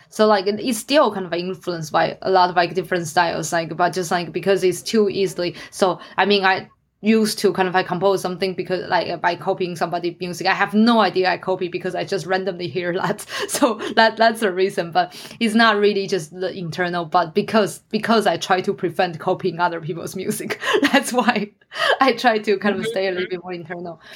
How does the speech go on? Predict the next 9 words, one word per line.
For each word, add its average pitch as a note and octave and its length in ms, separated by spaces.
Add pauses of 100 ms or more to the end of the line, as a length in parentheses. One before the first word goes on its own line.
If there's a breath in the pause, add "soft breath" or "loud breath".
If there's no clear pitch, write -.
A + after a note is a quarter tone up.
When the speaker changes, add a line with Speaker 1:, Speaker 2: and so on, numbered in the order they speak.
(220 loud breath)
Speaker 1:
Yeah, B3+ 200
but A3 240
it's D#4+ 240
just, E4 220
like, A#3 220 (460 loud breath)
it's, G#3 460
it's - 420
kind C4 280
of, A#3 100